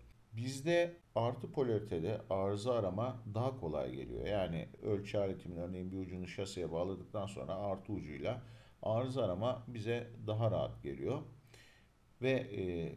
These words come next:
P N P çıkışta çalışan, P N P bir P L C'de çalışan arkadaşlar N P N P L C'de çalışmaya başladıkları zaman arıza bulma konusunda ya da mantığını oturtturma konusunda zorluk çekiyorlar.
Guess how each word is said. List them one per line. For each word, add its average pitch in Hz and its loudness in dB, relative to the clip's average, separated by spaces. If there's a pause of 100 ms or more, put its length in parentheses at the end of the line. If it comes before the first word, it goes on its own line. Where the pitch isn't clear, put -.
P 107 0
N 117 0
P 160 -10
çıkışta - -6
çalışan, 101 -2 (200)
P - -4
N 107 0 (100)
P 156 -2
bir 113 -8
P 117 -4
L 101 2
C'de 95 -6
çalışan 82 -4
arkadaşlar 95 -4
N 110 -2
P 117 -6
N 113 -6
P 104 -4
L 87 -2
C'de 87 -8
çalışmaya 87 -6
başladıkları 110 -6
zaman - -2 (500)
arıza 117 2
bulma 87 -4
konusunda 110 -2 (140)
ya 85 -10
da 65 -4
mantığını 104 -2
oturtturma 98 -6
konusunda 98 -6
zorluk 92 -2
çekiyorlar. - -8